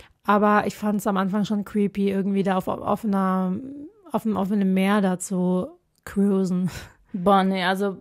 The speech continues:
Speaker 2: bei, also ich hatte gar keine Angst.
Speaker 1: Echt? Ich hab immer gedacht, okay, wenn,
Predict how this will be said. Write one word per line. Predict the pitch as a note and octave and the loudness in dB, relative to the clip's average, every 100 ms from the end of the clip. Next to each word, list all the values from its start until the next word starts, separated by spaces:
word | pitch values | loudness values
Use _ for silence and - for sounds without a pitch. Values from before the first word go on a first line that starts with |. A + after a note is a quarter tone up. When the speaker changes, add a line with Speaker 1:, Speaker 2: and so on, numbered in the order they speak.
| - _ - | -18 _ 0
Speaker 2:
bei, | G3+ F3+ D#3+ | 0 -2 -6
also | G3+ F#3+ | -4 -4
ich | F3+ | -2
hatte | G3+ F#3+ | -2 0
gar | F3+ F3 F#3 | 0 0 0
keine | F#3 F#3 E3+ | -2 -6 -4
Angst. | D#3+ E3 F3 - _ - | -6 -8 -8 -12 _ -14
Speaker 1:
Echt? | A3 - | -14 -8
Ich | - | -2
hab | A3+ | -2
immer | A3 | 0
gedacht, | G#3+ A3 A3 | 0 0 -2
okay, | - F3+ F#3+ | -6 -4 0
wenn, | G#3+ A#3 | 0 -2